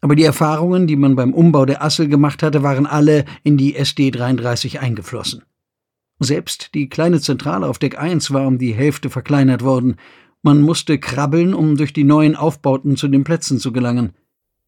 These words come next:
Im Sitz des Piloten waren alle diese Einschränkungen vergessen.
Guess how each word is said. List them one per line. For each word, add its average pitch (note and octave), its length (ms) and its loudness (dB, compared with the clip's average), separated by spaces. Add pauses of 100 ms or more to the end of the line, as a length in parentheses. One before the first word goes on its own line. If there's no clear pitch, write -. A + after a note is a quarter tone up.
(320)
Im E3 300 2
Sitz F3+ 320 -4
des A3 160 -2
Piloten F3 560 0
waren D3+ 300 -2
alle D3 280 2
diese C3 240 -2
Einschränkungen C3 680 0
vergessen. - 560 -6